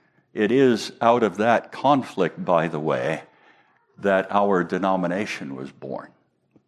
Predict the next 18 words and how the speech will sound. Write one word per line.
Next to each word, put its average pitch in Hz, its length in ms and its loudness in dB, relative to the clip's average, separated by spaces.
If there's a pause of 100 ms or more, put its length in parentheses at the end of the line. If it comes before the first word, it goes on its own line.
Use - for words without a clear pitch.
(340)
Thanks 78 300 -8
be 60 220 -12
to - 140 -20
God. 73 420 -6 (2250)
That's 131 280 2
why 127 160 4
we 117 160 0
study 98 420 -2
the 98 100 -6
Bible. 101 500 0 (200)
There's 123 300 0
really 123 480 2
not 110 300 2
much 92 320 -4
new 101 480 2
under 92 340 0
the - 140 -14
sun. - 400 -6